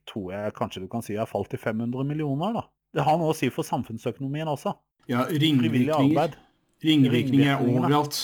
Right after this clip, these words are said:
Speaker 1: Ja.
Speaker 2: Eh, men nå tenker jeg at vi burde, eh, runde av her, så da tenker jeg vi går
Speaker 1: Ja.
Speaker 2: til, eh, det som er episodens store spørsmål, da. Bare sånn,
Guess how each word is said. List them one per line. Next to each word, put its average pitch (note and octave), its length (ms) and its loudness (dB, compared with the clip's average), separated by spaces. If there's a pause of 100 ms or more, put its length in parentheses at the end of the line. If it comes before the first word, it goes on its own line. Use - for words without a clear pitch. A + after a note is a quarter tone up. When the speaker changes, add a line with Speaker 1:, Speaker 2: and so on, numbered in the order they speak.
Speaker 1:
Ja. B2+ 160 -4 (300)
Speaker 2:
Eh, C#3 280 2
men D3+ 220 2
nå E3+ 140 0
tenker C3+ 260 0
jeg C3+ 100 2
at A#2+ 100 -4
vi C#3 100 0
burde, C3+ 440 2 (260)
eh, C3 560 0
runde C#3 300 4
av G2 120 -2
her, D3+ 120 0
så D3+ 260 -2
da C3+ 140 2
tenker C3+ 300 -2
jeg B2 120 0
vi - 100 -8
går A#2 160 -2
Speaker 1:
Ja. E3 80 0
Speaker 2:
til, B2 280 2
eh, A#2+ 380 -2 (520)
det A#2 100 -4
som C#3+ 120 2
er C3+ 220 2
episodens C3+ 560 -2
store B2 280 2
spørsmål, C3+ 440 -4
da. F3+ 80 -2
Bare C3+ 160 0
sånn, C3 320 0